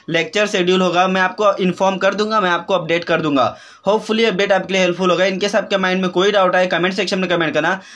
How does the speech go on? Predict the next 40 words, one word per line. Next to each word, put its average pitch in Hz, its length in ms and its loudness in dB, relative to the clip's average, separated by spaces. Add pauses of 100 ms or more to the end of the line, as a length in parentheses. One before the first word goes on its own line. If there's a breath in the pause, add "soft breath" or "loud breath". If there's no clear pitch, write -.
(200 loud breath)
Again 196 220 0
बोलूंगा, 208 360 2
अगर 180 200 0
आप 180 100 2
सब 196 160 -4
YouTube 190 280 -2
channel 180 240 0
पर 175 120 -4
नए 170 80 0
हो, 190 120 0
channel 180 240 -2
को 175 120 -2
like, 185 160 0
सब्सक्राइब 208 440 -2
and 202 100 -2
जो 185 80 -2
side 175 240 -2
में 170 120 0
bell 165 160 0
icon 202 200 -2
वाला 214 160 0
button 180 260 0
से 208 80 -4
press 185 260 -2
कर 180 120 0
देना। 165 340 0 (640 loud breath)
एक 196 220 0
खास 180 280 0
बात 190 260 0
कि 214 80 -4
सारे 196 360 0
student 190 440 -2
जाके 175 280 0
Guru 170 220 0
Knowledge 185 280 0
Telegram 170 420 0
channel 180 280 0
ज्वाइन 165 200 0
कर 156 120 0
लेना, 131 320 -2